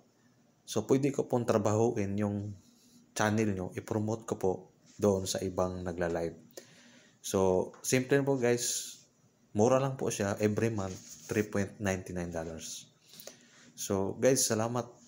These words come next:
sa, sa trabaho na, uh, ibibigay nyo sa akin at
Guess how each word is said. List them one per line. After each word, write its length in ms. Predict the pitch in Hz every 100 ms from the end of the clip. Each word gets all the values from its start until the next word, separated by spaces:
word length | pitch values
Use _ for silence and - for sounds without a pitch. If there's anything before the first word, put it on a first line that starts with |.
| _
sa, 480 | - 98 95 92 92 - - _ - - - - - -
sa 300 | - 98 95
trabaho 480 | - 101 120 110 120
na, 80 | 107 101
uh, 340 | 104 101 98 104 - -
ibibigay 500 | 104 101 110 110 107
nyo 140 | 104
sa 180 | 113 113
akin 320 | 113 95 95
at 160 | 92